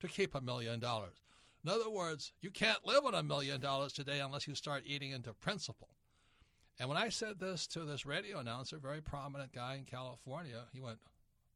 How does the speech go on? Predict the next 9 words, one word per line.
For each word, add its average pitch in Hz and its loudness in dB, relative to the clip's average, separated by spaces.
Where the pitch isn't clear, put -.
"What?" 208 4
He 139 -4
says, - -2
"Aren't 170 0
you 185 -2
getting 175 -8
five 185 8
percent 180 4
interest?" 196 -2